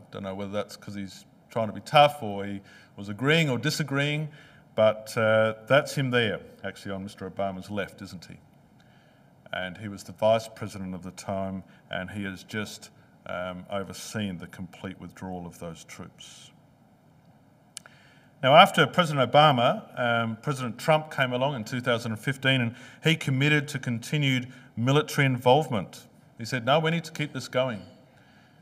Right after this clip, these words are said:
If we pull people out, there's gonna be what he called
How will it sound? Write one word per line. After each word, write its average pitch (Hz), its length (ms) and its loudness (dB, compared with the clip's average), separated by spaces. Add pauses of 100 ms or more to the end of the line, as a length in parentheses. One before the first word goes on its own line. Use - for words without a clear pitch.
(140)
If 127 100 -8
we 139 100 -2
pull 185 220 -4
people 165 340 2
out, 160 180 12
there's 127 180 -2
gonna 131 220 0
be 127 160 2
what 120 220 0
he 151 120 0
called 127 460 -2